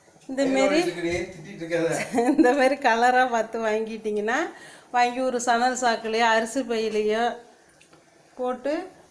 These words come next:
Speaker 1: உம், வச்சிங்கன்னா பழுத்துரும். ஓகே, பழுத்து நம்மளா சொந்தமா பழுக்க வச்ச காய் சாப்பிட்டிங்கன்னா ருசியா இருக்கும், டேஸ்டா இருக்கும். அதே நேரத்துல வந்து, நீங்க பழுத்த பழத்தை வாங்குனீங்கன்னா மேல தான் அழகா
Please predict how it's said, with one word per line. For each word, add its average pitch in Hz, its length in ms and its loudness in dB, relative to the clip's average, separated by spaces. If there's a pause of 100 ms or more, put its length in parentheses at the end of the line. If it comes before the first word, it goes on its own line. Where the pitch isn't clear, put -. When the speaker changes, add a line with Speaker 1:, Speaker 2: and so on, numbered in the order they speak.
(180)
Speaker 1:
உம், 233 260 -2
வச்சிங்கன்னா 226 500 -2 (460)
பழுத்துரும். 214 500 -4 (360)
ஓகே, 269 180 -4 (340)
பழுத்து 233 380 -4 (100)
நம்மளா 220 520 -4 (120)
சொந்தமா 214 440 -4 (100)
பழுக்க 202 340 -8
வச்ச 208 300 -10
காய் 196 260 -10
சாப்பிட்டிங்கன்னா 190 580 -12 (100)
ருசியா 190 460 -14
இருக்கும், 185 360 -16
டேஸ்டா 185 460 -14
இருக்கும். 170 300 -16 (600)
அதே 202 180 -2 (100)
நேரத்துல 202 440 -8
வந்து, 196 260 -8 (640)
நீங்க 208 240 -6 (120)
பழுத்த 220 420 -4
பழத்தை 190 360 -6
வாங்குனீங்கன்னா 190 560 -8 (140)
மேல 208 380 -2
தான் 214 140 -4
அழகா 196 280 -8